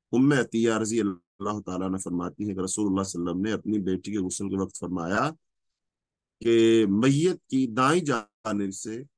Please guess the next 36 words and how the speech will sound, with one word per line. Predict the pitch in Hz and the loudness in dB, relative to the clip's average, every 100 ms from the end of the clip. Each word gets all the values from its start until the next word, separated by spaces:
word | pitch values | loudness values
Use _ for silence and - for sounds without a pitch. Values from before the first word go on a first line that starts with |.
| _ 107 | _ 0
और | 117 | 0
वुजू | 104 139 160 170 | 2 2 6 4
के | 151 | 2
आज़ा | - 110 107 135 160 | -2 0 2 2 2
से | 139 | 0
गुस्ल | 110 101 98 | -2 -2 -4
शुरू | - 82 | -6 -8
करो। | 80 104 110 - _ _ _ _ _ _ _ - | -6 -2 -2 -2 _ _ _ _ _ _ _ -2
इसके | 139 - | 0 2
अलावा | 180 127 143 | 4 4 4
गुस्ल | 131 135 147 139 | 2 0 0 0
देते | 113 - | 0 -2
हुए | 123 101 107 120 _ _ _ _ - | -4 -2 -2 -4 _ _ _ _ -4
और | 127 139 | -2 -2
चंद | 139 120 | -4 -4
चीजों | 113 113 117 | -2 -2 0
का | 113 | 0
भी | 110 | -2
ख्याल | - 107 107 | 0 0 2
रखना | 101 101 104 | 0 -2 -2
चाहिए। | 95 104 | -2 0
नंबर | 110 110 104 | 2 2 2
एक, | 101 98 113 | 0 -2 -2
पानी | 113 127 | 2 2
में | 123 113 | 2 0
बेरी | 101 113 123 | 0 0 0
के | 120 | -6
पत्ते | 107 98 113 | -10 -6 -4
डालकर | 101 101 101 110 101 - | 0 0 -2 -4 -8 -8
उबाला | 95 95 101 101 | -4 0 0 0
जाए | 101 98 | -2 -4
और | - 95 107 | -4 -2 0
इससे | - 104 | 0 -2
गुस्ल | 90 87 104 | -2 -2 -2
दिया | 101 107 98 | 2 2 2
जाए। | 92 | -2